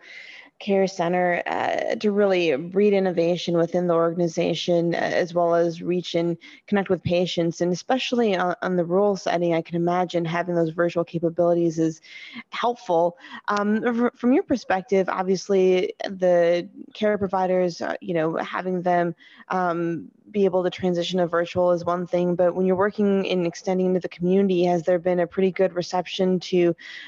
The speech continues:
um, the virtual technology side of it, or, or you, have you had to, um, you know, educate patients and really get buy-in, I guess, for lack of a better word, um, for this type of transition to be able to do more virtual care?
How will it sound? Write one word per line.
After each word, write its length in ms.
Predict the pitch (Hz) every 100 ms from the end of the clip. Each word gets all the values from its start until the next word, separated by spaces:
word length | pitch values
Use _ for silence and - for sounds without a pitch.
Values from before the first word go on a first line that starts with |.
| -
um, 480 | 185 180 175 170 170
the 300 | 180 170 165 175
virtual 400 | 180 - 180 175
technology 680 | 170 - 175 180 185 190 202
side 320 | - 220 226
of 100 | 233
it, 140 | 254
or, 120 | 240
or 200 | 185 185
you, 160 | 180 170
have 240 | 185 180
you 120 | 175 175
had 280 | 170 170
to, 320 | - 180 170 165 - - -
um, 540 | 190 185 170 160 180 -
you 80 | 185
know, 120 | 165
educate 520 | - 180 180 - 196 -
patients 540 | 180 175 - 180 -
and 280 | 170 170 180
really 220 | 185 185
get 420 | 170 175 _ 180
buy-in, 600 | 175 170 180 175 165 175 -
I 160 | 208 214
guess, 220 | 226 -
for 100 | 233
lack 220 | 247 233
of 60 | 233
a 60 |
better 300 | 214 214 208
word, 320 | 185 185 196 202
um, 400 | 208 175 170 180
for 160 | - 185
this 220 | 170 180
type 180 | - 180
of 80 | 170
transition 560 | - 175 170 170 170
to 60 | 170
be 140 | 165
able 180 | 175 170
to 40 | 170
do 220 | 175 180
more 220 | 165 156
virtual 400 | 160 165 98 107
care? 380 | - - 113